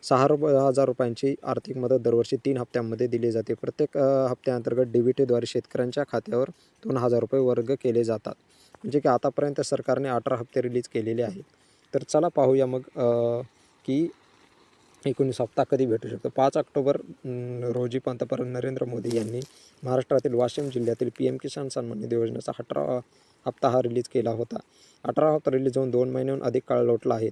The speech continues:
त्यामुळे देशातील कोट्यावधी शेतकरी आता एकोणीसव्या हप्त्याच्या आतुरतेने वाट पाहत आहेत.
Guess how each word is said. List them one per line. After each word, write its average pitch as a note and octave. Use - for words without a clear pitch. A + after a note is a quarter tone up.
त्यामुळे B2
देशातील B2
कोट्यावधी C3+
शेतकरी B2
आता A#2
एकोणीसव्या C3+
हप्त्याच्या -
आतुरतेने B2+
वाट A#2
पाहत A3+
आहेत. -